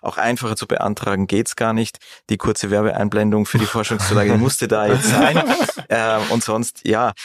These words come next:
Speaker 1: Also ich merke das ja auch in der Arbeit mit Kunden immer wieder, dass dort, wo, wo, ähm,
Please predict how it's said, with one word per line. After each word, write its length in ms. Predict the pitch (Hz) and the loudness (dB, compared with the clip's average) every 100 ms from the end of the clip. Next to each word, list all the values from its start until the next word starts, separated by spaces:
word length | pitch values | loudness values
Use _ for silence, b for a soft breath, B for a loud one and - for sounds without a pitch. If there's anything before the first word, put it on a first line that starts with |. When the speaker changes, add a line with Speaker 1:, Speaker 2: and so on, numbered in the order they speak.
| B | B
Speaker 1:
Also 180 | 131 156 | -2 0
ich 200 | 156 156 | 0 0
merke 180 | 170 | 0
das 160 | - 139 | -2 -2
ja 140 | 131 | 0
auch 120 | - 127 | 0 0
in 60 | |
der 120 | 123 | -2
Arbeit 200 | - 123 | -2 -2
mit 140 | 117 - | -2 -2
Kunden 340 | 135 143 143 | -2 -2 -2
immer 260 | - 123 117 | 0 2 2
wieder, 320 | 120 135 127 B B B | 2 2 0 B B B
dass 220 | 120 113 | -2 -2
dort, 340 | - 117 123 - | 0 0 0 -2
wo, 340 | 117 110 113 - | 0 0 0 -6
wo, 480 | 110 113 110 104 - - - | -4 0 2 2 0 -4 -2
ähm, 500 | 107 104 101 101 | 0 0 -2 -4